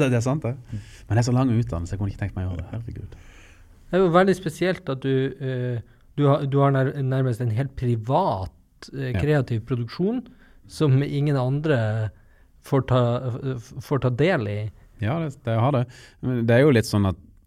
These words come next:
Speaker 1: hvis du lager musikk, og i hvert fall hvis du prøver å skal, ville ha en karriere i det og sånne ting, da, at det, det er veldig viktig å lage det fordi du synes det selv er fett, og du synes det selv er bra.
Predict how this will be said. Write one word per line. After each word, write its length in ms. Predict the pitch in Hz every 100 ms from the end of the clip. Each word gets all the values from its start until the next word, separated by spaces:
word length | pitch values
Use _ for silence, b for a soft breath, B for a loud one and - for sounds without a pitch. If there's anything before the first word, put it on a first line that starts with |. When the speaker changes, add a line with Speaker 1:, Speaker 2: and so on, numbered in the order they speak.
| _ _
Speaker 1:
hvis 300 | 104 104 -
du 60 | 110
lager 360 | 95 90 98 120
musikk, 340 | 113 95 82
og 60 | 98
i 20 |
hvert 120 | 95
fall 120 | 135
hvis 120 | 104 95
du 40 |
prøver 280 | 85 95 85
å 40 |
skal, 420 | - 90 87 85 53 73
ville 160 | 85
ha 80 | 80 85
en 80 | 82
karriere 520 | 76 73 78 87 110
i 20 |
det 80 | 90
og 40 | 73
sånne 180 | 80 76
ting, 140 | 80
da, 60 | 80
at 100 | 80 b b b b b b - -
det, 260 | 87 92 95 92 90
det 60 |
er 80 | 101
veldig 220 | 101 113 120
viktig 300 | 98 - 95
å 40 |
lage 260 | 92 90 95
det 60 | 92
fordi 100 | 90
du 80 | 85
synes 240 | - 92 80
det 80 |
selv 240 | 87 90 82
er 120 | 80
fett, 220 | 92 87 -
og 120 | 80
du 40 |
synes 200 | 80 82 85
det 60 |
selv 180 | - 82
er 140 | 80 76
bra. 260 | 76 90